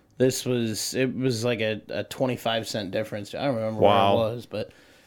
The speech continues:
Speaker 2: Did you,
Speaker 1: significant
Speaker 2: did you drive your
Speaker 1: difference.
Speaker 2: diesel here today?
Speaker 1: No, I <laughs>
Speaker 2: Uh-oh.
Speaker 1: Yeah, so I've had a little drippage from the, uh, the front steering shaft. Not the steering shaft, uh,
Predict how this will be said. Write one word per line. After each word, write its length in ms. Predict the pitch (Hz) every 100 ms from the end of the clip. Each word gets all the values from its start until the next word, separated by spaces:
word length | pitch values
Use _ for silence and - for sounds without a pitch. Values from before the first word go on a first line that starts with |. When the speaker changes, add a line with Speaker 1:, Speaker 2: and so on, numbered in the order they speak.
| _ _ _
Speaker 2:
Did 80 | -
you, 60 |
Speaker 1:
significant 400 | 127 190 214 196 160
Speaker 2:
did 60 |
you 60 | -
drive 260 | 131 127 127
your 100 | 123
Speaker 1:
difference. 140 | 131
Speaker 2:
diesel 140 | 131 139
here 120 | 135
today? 360 | 131 139 143 143 - _ -
Speaker 1:
No, 280 | 160 202 196
I 1600 | 190 196 196 - 139 113 123 160 139 139 165 127 120 - 113 101 -
<laughs> 100 | _
Speaker 2:
Uh-oh. 480 | - 107 90 95 80 -
Speaker 1:
Yeah, 400 | 101 120 127 120 -
so 440 | - 160 170 165 170
I've 160 | 202
had 140 | 254 226
a 80 |
little 240 | 202 185 147
drippage 720 | 117 120 147 147 131 113 -
from 380 | - 123 123 117
the, 240 | 117 113
uh, 180 | 110 107
the 100 | 104
front 280 | - 139 -
steering 320 | - 127 139
shaft. 500 | 131 143 139 - - - -
Not 160 | 156
the 60 | 131
steering 260 | - 139 123
shaft, 520 | - 117 110 - -
uh, 220 | 110